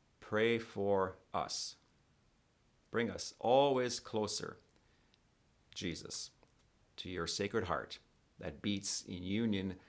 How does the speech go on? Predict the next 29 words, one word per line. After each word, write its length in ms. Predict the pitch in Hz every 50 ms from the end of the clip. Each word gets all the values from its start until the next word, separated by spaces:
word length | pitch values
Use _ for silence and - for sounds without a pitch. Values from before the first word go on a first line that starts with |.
| - - - - - - - _ _ -
with 120 | - - -
the 80 | 107
heart 380 | 98 113 120 127 131 135 131 -
of 160 | - 104 87
God 260 | - 113 110 120 123 117
the 60 | 123
Father 420 | - - 110 90 80 - 98 90
in 80 | 101 104
the 60 | 101
power 420 | - - 107 113 127 139 139 139
of 180 | - - 123 120
the 100 | - 120
Holy 260 | 104 120 120 113 113
Spirit, 560 | 110 - - - 139 156 175 170 175 175 - - - - - - - - - - -
you 320 | - 98 104 117 127 139 139
who 320 | 107 123 131 131 135 131 -
are 360 | - 101 104 107 110 107 110
alive, 840 | 98 98 98 104 123 151 160 127 92 76 73 71 - - - - - - - _ - 101
Emmanuel, 720 | 104 101 110 120 139 160 170 147 107 90 87 87 80 80
God 520 | 82 85 120 131 156 170 175 170 165 151
who 120 | 135 117 107
is 120 | 107 113
always 720 | - - 151 165 185 190 190 190 185 185 185 185 175 -
with 260 | 139 131 156 180 175 -
us, 400 | 165 135 82 - - - - - - - - - - - - - - _ _ _ - -
now 440 | 110 104 107 117 123 123 127 127 - -
and 280 | 101 101 98 101 101 98
forever. 640 | - - 90 87 92 98 101 98 95 90 90 95 - - - - _ _ _ _ _ -
Amen. 880 | - - 98 95 98 98 101 - - - 80 78 69 80 87 87 -